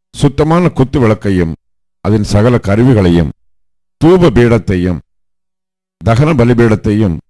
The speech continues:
அதன் சகல பணிமுட்டுகளையும் தொட்டியையும் அதன் பாதத்தையும் ஆராதனை வஸ்திரங்களையும்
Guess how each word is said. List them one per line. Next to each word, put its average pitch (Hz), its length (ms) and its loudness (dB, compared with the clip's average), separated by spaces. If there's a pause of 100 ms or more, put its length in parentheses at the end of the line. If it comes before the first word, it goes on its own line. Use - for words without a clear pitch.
(360)
அதன் 104 260 -2
சகல 107 320 0
பணிமுட்டுகளையும் 101 880 -2 (760)
தொட்டியையும் 113 580 0 (480)
அதன் 104 320 -2
பாதத்தையும் 95 720 0 (1040)
ஆராதனை 131 580 0
வஸ்திரங்களையும் 87 880 -2